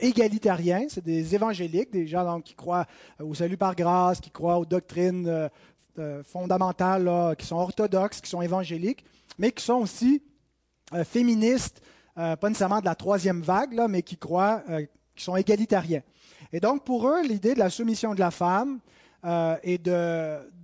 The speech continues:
du leadership de l'homme, de l'autorité de l'homme, est plutôt une conséquence de la chute et un constat que Dieu fait dans Genèse trois seize, quand il dit, « Tes désirs se porteront sur ton mari,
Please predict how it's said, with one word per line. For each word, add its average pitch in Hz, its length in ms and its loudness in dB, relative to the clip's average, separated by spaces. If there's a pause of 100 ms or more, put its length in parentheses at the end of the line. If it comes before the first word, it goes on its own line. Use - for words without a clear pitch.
(140)
du 156 220 -8
leadership 214 600 0
de 175 100 0
l'homme, 170 280 0
de 226 80 -2
l'autorité 190 420 -2
de 185 80 -2
l'homme, 185 420 -2 (760)
est 170 100 -6
plutôt 247 420 0
une 196 100 -2
conséquence 220 480 0
de 196 40 -4
la 180 80 2
chute 240 260 -4
et 226 100 2
un 220 100 2
constat 302 520 2
que 220 120 0
Dieu 202 320 0
fait 214 340 0 (280)
dans 180 140 0
Genèse 202 380 0
trois 180 240 0
seize, 208 320 2
quand 190 160 -2
il 180 80 -4
dit, « 175 160 -8
Tes 175 140 4
désirs 208 400 2
se 185 100 -6
porteront 190 560 -2
sur 180 140 -8
ton 185 160 -4
mari, 180 340 0